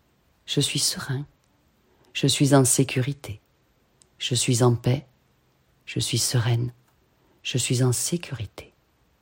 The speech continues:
Vous verrez comment le doute et la peur du manque vont commencer à s'estomper. C'est prodigieux.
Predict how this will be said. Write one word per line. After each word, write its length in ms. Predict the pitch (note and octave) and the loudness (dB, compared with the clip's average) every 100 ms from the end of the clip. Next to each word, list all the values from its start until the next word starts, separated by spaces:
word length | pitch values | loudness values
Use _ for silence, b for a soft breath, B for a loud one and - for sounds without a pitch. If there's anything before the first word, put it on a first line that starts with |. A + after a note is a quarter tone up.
| _ _ _ _ _ _ _ _ _ _ _ _ _ | _ _ _ _ _ _ _ _ _ _ _ _ _
Vous 120 | B3+ | -2
verrez 320 | A3+ F#3+ D3 | 6 8 6
comment 260 | D3 C#3 C#3 | 4 4 6
le 160 | C3+ B2+ | 6 2
doute 260 | D3 D3 | 0 0
et 40 | B2 | 2
la 120 | A#2+ | 2
peur 220 | - B2 | 2 -2
du 120 | B2 | 2
manque 300 | B2 B2 B2 | 4 4 2
vont 200 | A#2+ B2 | 2 2
commencer 440 | A#2 B2 B2 A2+ B2 | 4 4 6 4 0
à 60 | |
s'estomper. 680 | A#2 A#2 - A#2 A2 - A2 _ _ _ | 0 -2 -2 -4 -4 -6 -12 _ _ _
C'est 200 | - A3+ | -2 -2
prodigieux. 640 | A3 E3 C3 B2+ - - | 0 0 0 -2 -4 -10